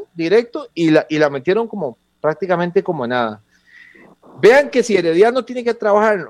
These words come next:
más, ma-, muchísimo más en la parte de posicionamiento táctico, ahí, en el momento, es en la parte mental, que cómo es posible que hacen el dos a uno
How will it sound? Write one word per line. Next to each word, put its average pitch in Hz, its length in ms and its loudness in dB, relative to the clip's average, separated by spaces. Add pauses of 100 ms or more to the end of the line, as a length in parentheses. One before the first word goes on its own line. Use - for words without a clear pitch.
más, 190 460 -2 (640)
ma-, 156 260 -6
muchísimo 170 600 0
más 185 180 0
en 214 80 -2
la 208 140 -2
parte 196 280 2
de 135 60 2
posicionamiento 135 920 -4
táctico, 196 520 -2
ahí, 175 360 2
en 147 140 0
el 147 100 2
momento, 202 680 0 (320)
es 165 180 2
en 214 100 2
la 175 140 0
parte 180 300 0
mental, 185 340 -2
que 156 140 -4
cómo 175 160 -4
es 214 100 0
posible 214 460 0
que 165 160 2
hacen 196 320 2
el 143 120 -2
dos 208 220 2
a 220 80 4
uno 247 420 0